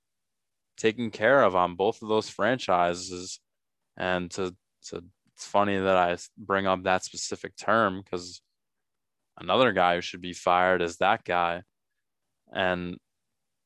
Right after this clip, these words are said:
like I said, I don't think Aaron Boone's the right guy. I don't think he's the right guy for the Yankees specifically.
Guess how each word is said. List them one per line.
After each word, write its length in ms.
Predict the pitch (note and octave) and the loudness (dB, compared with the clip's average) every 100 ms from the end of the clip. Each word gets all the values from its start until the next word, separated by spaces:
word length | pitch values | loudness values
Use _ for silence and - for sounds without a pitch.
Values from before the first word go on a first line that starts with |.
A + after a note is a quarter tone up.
| _ _ _ _ - | _ _ _ _ -2
like 200 | A2+ G2+ | 2 2
I 80 | |
said, 280 | G2+ - A2+ | 2 2 4
I 80 | F2+ | 4
don't 160 | F#2 F#2+ | 0 -2
think 180 | A2 | -2
Aaron 320 | A2 A2 G#2+ G2+ | 2 2 2 -2
Boone's 480 | A2+ A2 G#2 - - _ - | -4 -4 -4 -10 -16 _ -6
the 160 | G2+ | -2
right 340 | F#2 G2 G#2 F#2 | 2 4 4 2
guy. 560 | F#2+ F2 F2+ G2 C3+ D#3 _ _ _ _ - | 0 2 4 2 0 -6 _ _ _ _ -10
I 40 | |
don't 200 | F2+ E2+ | -10 -6
think 220 | F#2 F2+ | -6 -8
he's 240 | - G2 F2+ | -8 -10 -8
the 120 | F2+ | -4
right 260 | F2+ F2 F2 | 0 0 0
guy 340 | F2+ F2 F2 - _ | 0 2 0 -6 _
for 180 | F#2 F2+ | -6 -4
the 120 | F2 | -6
Yankees 760 | F2 F2 F#2+ G2 G2 F#2 - - _ _ _ | -6 -4 -4 -6 -8 -8 -12 -18 _ _ _
specifically. 1080 | - - F#2+ - C3+ B2+ A#2+ - F#2 F#2 | -20 -14 -10 -4 -4 -4 -6 -4 -4 -4